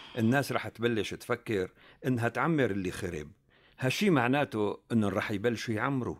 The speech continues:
يعني كل شي بتكون معمره ربح. البيع والعمار شو بده غير أرض فاضية وبيت مثل اللي حضرتك هلأ جاي من شان تبيعه؟ سيد فضل علي، لا تشوفني أنا هيك قاعد بدكاني متر بمتر وما حدا عم يحسب لي حساب هون.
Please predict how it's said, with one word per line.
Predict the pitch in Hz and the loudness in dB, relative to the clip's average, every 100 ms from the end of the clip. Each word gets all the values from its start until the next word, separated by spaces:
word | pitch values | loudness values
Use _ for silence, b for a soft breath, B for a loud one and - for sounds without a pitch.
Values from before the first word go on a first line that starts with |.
| _ | _
يعني | 90 92 98 | -6 -4 -2
كل | 127 | -2
شي | 110 127 | 0 -2
بتكون | 101 - 113 107 | -2 -2 0 0
معمره | 87 98 117 101 92 98 - 139 | 0 2 2 2 -2 -4 -10 2
ربح. | 196 190 - - _ _ _ _ - | 2 2 -4 -16 _ _ _ _ 0
البيع | 110 92 127 135 | 0 4 4 4
والعمار | 98 90 82 95 110 104 | 0 -2 0 0 2 0
شو | - 151 | 0 0
بده | 160 139 | 2 0
غير | 117 117 - | 2 0 2
أرض | 123 101 | -2 -2
فاضية | - 123 117 107 | -2 -2 0 0
وبيت | 98 92 113 117 | 0 2 0 0
مثل | 120 | -2
اللي | 120 104 101 | 0 0 0
حضرتك | 113 113 101 101 - | -2 -2 -2 -4 -2
هلأ | 113 113 104 | -2 0 -2
جاي | 95 107 98 | -2 0 0
من | 85 | -2
شان | - 90 | -4 -4
تبيعه؟ | - 92 90 82 - _ _ _ _ _ _ _ _ _ _ _ _ _ _ _ | -4 -4 -2 -4 -8 _ _ _ _ _ _ _ _ _ _ _ _ _ _ _
سيد | - 175 202 147 | 0 4 6 4
فضل | 160 160 123 | 0 0 0
علي، | 107 120 | 2 2
لا | 104 170 | 2 2
تشوفني | - 196 180 123 | 0 -2 0 0
أنا | 104 90 | -2 -2
هيك | 101 - | -4 -4
قاعد | 104 98 90 | -4 -4 -4
بدكاني | 85 98 104 98 92 | -6 -4 -2 0 -2
متر | 98 92 | -4 -6
بمتر | 82 107 - 92 | -2 -2 0 -2
وما | 90 92 | 0 -2
حدا | 110 98 | -4 -4
عم | 92 | -4
يحسب | 95 - 113 95 | -6 -6 -6 -6
لي | 85 | -8
حساب | - - 98 | -8 -4 -4
هون. | 82 90 85 | -4 -8 -8